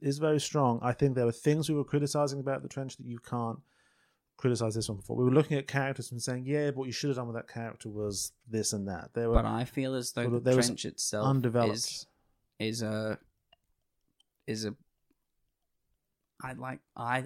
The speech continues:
Speaker 2: I personally think The Trench is a better film than this.
Speaker 1: I think vis-, I think this is a better film visually
Speaker 2: This is a
Speaker 1: as
Speaker 2: be-,
Speaker 1: well.
Speaker 2: this is a more technically made film.
Speaker 1: The Trench is kind of boring to look at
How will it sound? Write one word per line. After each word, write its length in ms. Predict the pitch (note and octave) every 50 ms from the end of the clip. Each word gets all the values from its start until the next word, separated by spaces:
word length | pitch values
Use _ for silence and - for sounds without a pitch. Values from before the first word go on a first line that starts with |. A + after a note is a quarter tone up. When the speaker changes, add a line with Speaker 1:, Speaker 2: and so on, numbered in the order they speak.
| -
Speaker 2:
I 440 | - A#2 A#2 A#2 A#2+ A#2+ A#2+ A#2+ A#2 -
personally 480 | - B2 G#2+ A2+ - - - - A#2 -
think 220 | - A#2 G#2+ -
The 80 | - -
Trench 280 | - - - - -
is 80 | - -
a 40 | -
better 180 | - - - -
film 240 | - - - G1+ -
than 100 | - - -
this. 180 | - - - - _ _ _ _ - - - - _ _ _
Speaker 1:
I 100 | - C#3+
think 200 | - - D3 B2
vis-, 340 | A#2 A2 G#2+ C3 C#3+ C#3+ -
I 120 | D3+ B2+
think 160 | B2 D3+ C#3 C3+
this 100 | C3+ C3+
is 140 | C3+ B2
a 80 | B2 A#2+
better 180 | A#2+ B2 A#2+ A#2+
film 260 | - B2+ A2+ G#2+ G2+
visually 680 | G2 G2 A2+ C3 C#3 C#3 D3+ D#3 D#3 D#3+ E3+ F3 E3+ - _ _ -
Speaker 2:
This 160 | C3 - E3+
is 100 | E3+ F3+
a 40 | F3
Speaker 1:
as 40 |
Speaker 2:
be-, 100 | D3+ D3+
Speaker 1:
well. 120 | D3+ D#3+ E3+
Speaker 2:
this 160 | F3 F#3 F#3
is 120 | F3 D#3+
a 60 | E3 D#3+
more 240 | C#3+ C3 B2+ B2
technically 540 | A2 - - A#2 C3 - D3 C3 A#2 A#2 G#2+
made 320 | G2+ G2+ G2+ G2 G#2+ - -
film. 240 | - G2+ G#2+ G#2+
Speaker 1:
The 80 | C#3 C#3+
Trench 340 | C#3+ - D#3+ D#3+ D#3+ - D#3
is 80 | C#3
kind 240 | - - C#3+ C#3 B2+
of 180 | A#2 A2 G#2+ -
boring 460 | - A#2+ A#2+ B2+ C3+ C3+ C3+ C3 C3
to 80 | A#2 B2
look 300 | A2 A2+ B2 C3+ - -
at 240 | D3+ D#3+ D#3+ D#3